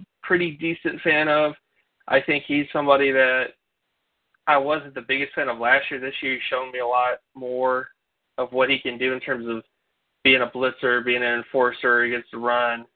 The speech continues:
uh, being able to cover a little bit more. And honestly, I think he's a legit solid option now, you know, in terms of, uh, middle linebacker type. Uh, but I'm a big fan of him. Uh, I also really like Josh Forrest at Kentucky.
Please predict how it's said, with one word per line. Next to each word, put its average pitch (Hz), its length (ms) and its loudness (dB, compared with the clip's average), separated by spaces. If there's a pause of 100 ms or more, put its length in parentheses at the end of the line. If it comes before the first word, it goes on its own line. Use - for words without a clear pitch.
(440)
uh, 113 180 2
being 131 160 2
able 127 160 2
to - 140 -10
cover 120 260 4
a 120 80 -2
little 123 180 0
bit 117 140 0
more. 120 600 0 (380)
And 127 200 4
honestly, 180 340 4
I 139 100 2
think 180 200 -6
he's 165 160 -2
a - 40 -6
legit 156 600 0 (600)
solid 151 520 2
option - 420 0
now, 107 160 -4
you 120 140 -2
know, 120 80 0
in 120 80 -6
terms 135 200 -2
of, 117 120 -10 (580)
uh, 113 320 6
middle 123 240 -2
linebacker 120 480 0
type. 123 240 4 (960)
Uh, 107 120 6
but 127 140 4
I'm 151 60 2
a 143 100 -2
big 135 140 -2
fan 127 180 -4
of 117 80 -12
him. 202 460 2 (920)
Uh, 127 40 2
I 127 420 4
also 170 320 0
really 151 160 -8
like 143 240 -4
Josh 131 220 0 (120)
Forrest 139 380 -4
at - 140 -14
Kentucky. 151 680 -2